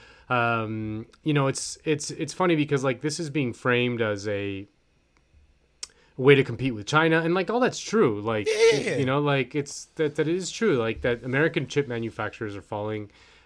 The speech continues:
Speaker 1: behind technologically and, and all that stuff to Asian chip manufacturers. And, you know, it is, it is wise for government to be active in,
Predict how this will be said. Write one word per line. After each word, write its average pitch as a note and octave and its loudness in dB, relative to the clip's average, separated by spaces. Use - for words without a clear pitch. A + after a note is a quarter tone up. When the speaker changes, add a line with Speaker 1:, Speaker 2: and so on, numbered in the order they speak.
Speaker 1:
behind A2+ -4
technologically A2+ -4
and, F#2+ -10
and G2+ -12
all A2 -10
that G#2+ -8
stuff G#2+ -10
to A2+ -10
Asian A2+ -4
chip A#2 -8
manufacturers. G#2+ -6
And, F#2+ -12
you A#2 -6
know, A2 -2
it C3 -4
is, D3 -6
it C#3+ -2
is D3+ 2
wise C#3+ 4
for C3+ -4
government C3 -2
to A#2 -14
be A#2 -2
active A2 -4
in, G#2 -8